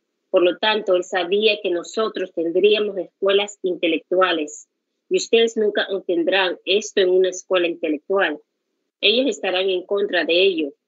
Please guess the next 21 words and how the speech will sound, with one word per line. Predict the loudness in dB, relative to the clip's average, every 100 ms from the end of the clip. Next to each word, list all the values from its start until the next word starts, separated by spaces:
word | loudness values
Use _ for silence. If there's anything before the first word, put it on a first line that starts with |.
| _ -2
porque | -2 -2 0 0 0 0
todo | 0 2 2
lo | 2
que | 0 2
ellos | 2 2 -2
saben | -4 -4 -4 -6 -8 _ _ _ 0
es | 0 2
el | 2 2
aprendizaje | -4 -2 -2 -4 -4 -4 -2
de | 0
algún | 0 2 0 2
hombre | 0 0
intele-, | 0 0 -2 -4 -6
inteligente, | -4 -2 -2 0 0 0 -10 _ _ _ _ _ 0
algún | 2 4 2
credo | 2 0 2 0
o | 0
denominación | 0 0 0 0 0 -4 -6 0 2 0 -4
por | -6
medio | -4 0 0
del | 2 0 -2